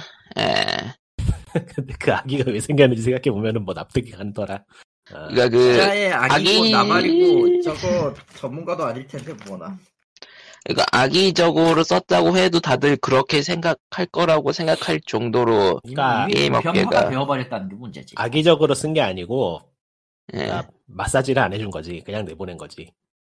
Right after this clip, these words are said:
Speaker 1: 아, 그럴 수도 있는 거겠구나. 글쎄요, 뭐 자세한 거는 또 내부 사정은 우리는 알 수는 없지만은 그래도 겉 볼 수 있는 걸로는 그냥 게임 업계가 좀
Speaker 2: 아니, 뭐
Speaker 1: 네.
Speaker 2: 내부 사정까지 생각 없이 그냥 뭔가 기사를 써주거나 글을 써준다고 하면은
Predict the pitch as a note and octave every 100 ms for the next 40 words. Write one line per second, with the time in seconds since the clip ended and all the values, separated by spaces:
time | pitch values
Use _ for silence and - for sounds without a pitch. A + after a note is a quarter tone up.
0 | _ - F#2 F#2+ - - - - _ _
1 | _ _ _ _ _ - G#2 - - A#2+
2 | G#2+ C#2+ A1+ - - - - - _ _
3 | - - - - _ - C3+ F3+ D#3 B2+
4 | A#2+ G2 C3 B2+ C3+ B2+ A#2 A#2 - A#2+
5 | F#2 D#2+ - G#2 A#2+ B2 A#2+ A#2 A2+ B2
6 | A2+ B2 E3 A#2 B2+ C3 G2+ - - F#2+
7 | - G#2+ A#2 A2+ A#2+ C#3 B2 A2+ A#2 A#2
8 | A#2 - - _ - G#2+ - _ _ _
9 | _ - A#2+ B2 D3+ A#2+ B2 C3 B2 B2
10 | A#2+ B2+ D#3+ D3 F#2+ G#2+ A#2+ C3+ C3+ B2
11 | A#2 G#2+ G#2+ - A2 A2 A2 G2 A2 A2
12 | F2+ G2+ G#2+ D3+ D#3 C#3 C3+ B2+ D3+ E3
13 | - G2 - A2+ F#2+ G2 F#2+ G2+ G2 F2
14 | A#2+ B2 - G2 C3+ C3 D3+ D3+ D3 B2+
15 | - G#2 B2+ C#3+ D#3 C#3+ G2 A2+ C3 A2
16 | F2+ F#2 F#2 D#2